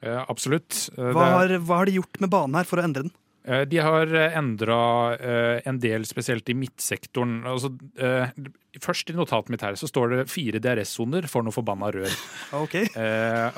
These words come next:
Speaker 1: og det, eh, er, eh, jo en sannhet med modifikasjoner, fordi det er jo,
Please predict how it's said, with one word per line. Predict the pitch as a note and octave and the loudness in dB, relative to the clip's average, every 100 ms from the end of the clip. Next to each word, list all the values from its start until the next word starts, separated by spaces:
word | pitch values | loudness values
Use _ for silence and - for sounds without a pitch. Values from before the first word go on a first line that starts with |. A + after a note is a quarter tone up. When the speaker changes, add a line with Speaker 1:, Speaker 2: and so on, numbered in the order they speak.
| C#3+ | -2
Speaker 1:
og | C#3+ | 0
det, | C#3+ D#3+ D3+ - | 2 2 2 0
eh, | C#3+ C3+ C3+ C3 C3 C3+ | 2 4 4 4 2 2
er, | A#2+ A#2+ B2 | 0 2 2
eh, | C3 B2+ C3 C3+ | 2 2 0 2
jo | C3 C3+ | 2 2
en | C3+ C3 C3 C3 | 0 -2 -2 -4
sannhet | A#2+ A2 A#2 | -4 -2 -2
med | A2+ A2 | -2 -2
modifikasjoner, | A2 A#2+ A#2 A#2 A#2+ G#2+ G2+ A2+ | -2 -2 -2 -2 -2 -4 -6 -4
fordi | C#3+ C3+ | 0 2
det | C#3 | 2
er | C3 C3 | 4 2
jo, | C#3 | 2